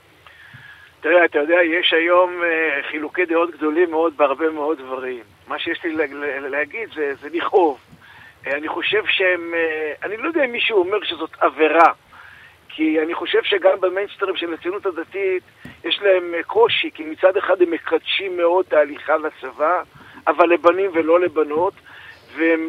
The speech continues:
הם, הם מבינים שהם לא יכולים לשים את המחיצה ב-, מח-, כמחיצה מגדרית, גברים כן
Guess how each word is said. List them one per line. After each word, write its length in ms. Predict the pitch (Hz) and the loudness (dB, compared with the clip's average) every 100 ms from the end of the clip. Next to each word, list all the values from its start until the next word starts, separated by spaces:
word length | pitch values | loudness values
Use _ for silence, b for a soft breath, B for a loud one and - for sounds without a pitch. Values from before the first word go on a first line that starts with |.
| - | -6
הם, 120 | 175 170 170 - | -4 -4 -6 -4
הם 120 | 175 | -4
מבינים 480 | 165 151 180 233 285 | -2 0 -2 0 -4
שהם 240 | - 202 196 | 2 2 4
לא 100 | 240 | 4
יכולים 540 | 240 208 214 247 233 | 4 4 2 0 -2
לשים 320 | 202 - 240 | -4 -2 -8
את 100 | 226 | -2
המחיצה 480 | 185 185 - 165 208 202 151 | -2 -2 -4 -2 4 6 6
ב-, 280 | 190 208 185 B B - | 0 2 0 B B -8
מח-, 120 | 170 - | -6 -4
כמחיצה 480 | 185 180 175 - 202 196 | -4 -2 -4 4 6 6
מגדרית, 460 | 170 170 175 185 | 2 2 2 0
גברים 360 | 151 160 180 190 - | -2 -2 -2 -4 -6
כן 220 | 180 196 | -2 -2